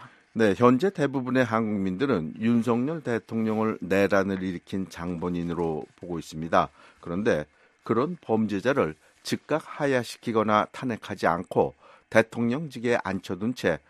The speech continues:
국정을 안정시키겠다는 것은 헌법에 어긋난다는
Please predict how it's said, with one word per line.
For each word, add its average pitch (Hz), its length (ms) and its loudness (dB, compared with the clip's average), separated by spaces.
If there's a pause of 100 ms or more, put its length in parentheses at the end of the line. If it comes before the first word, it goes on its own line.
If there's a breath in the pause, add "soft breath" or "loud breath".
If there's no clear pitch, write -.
(240 soft breath)
국정을 117 500 -4
안정시키겠다는 104 1000 -4
것은 104 320 -4 (220)
헌법에 95 460 0
어긋난다는 82 760 -4